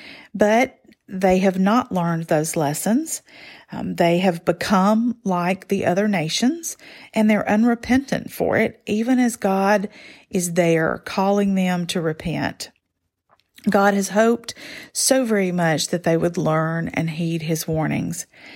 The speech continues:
But because they haven't, in verses eight through thirteen, judgment comes. Yet even here, Zephaniah pre-, um, presents it as purification for the obedient.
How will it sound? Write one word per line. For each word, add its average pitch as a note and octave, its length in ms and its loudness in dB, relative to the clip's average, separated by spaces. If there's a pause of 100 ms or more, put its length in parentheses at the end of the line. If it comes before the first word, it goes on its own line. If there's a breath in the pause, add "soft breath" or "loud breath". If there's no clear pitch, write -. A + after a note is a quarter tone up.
(340 loud breath)
But F3+ 160 2
because G#3 320 2
they C4+ 140 2
haven't, F#3 580 0
in F3+ 180 -2
verses F3 460 0
eight F3+ 240 0
through G3+ 140 0
thirteen, F3+ 680 -2
judgment D#3+ 560 0
comes. D#3 640 -4 (480 loud breath)
Yet F3+ 220 4
even A3 260 4
here, F#3 400 2
Zephaniah E3+ 720 0
pre-, - 300 -6 (640 loud breath)
um, - 360 -6 (380)
presents G3+ 640 2
it E3 200 2
as D#3+ 400 0 (240 soft breath)
purification F#3+ 1300 0 (400)
for E3+ 160 4
the E3 180 2
obedient. E3 800 -4